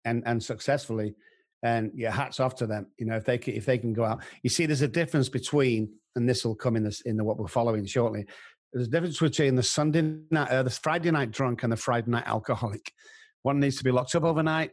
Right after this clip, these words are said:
One needs to go to hospital or treatment. Uh, so yeah, it's just, I don't know. It's, it, it,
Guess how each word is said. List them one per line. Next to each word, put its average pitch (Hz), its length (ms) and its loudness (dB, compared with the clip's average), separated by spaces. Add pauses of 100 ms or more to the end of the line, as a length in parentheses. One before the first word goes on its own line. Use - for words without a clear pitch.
(100)
One 120 220 0
needs 120 140 2
to 123 80 -2
go 113 120 2
to 117 120 -2
hospital 120 480 0
or 113 200 0
treatment. 98 760 -4 (760)
Uh, 117 360 0 (140)
so 123 560 0 (300)
yeah, 139 460 2
it's 131 260 -6
just, - 520 -2 (120)
I 143 100 0
don't 123 160 2
know. 113 260 0
It's, 123 300 -6
it, 143 180 -8
it, 151 100 -4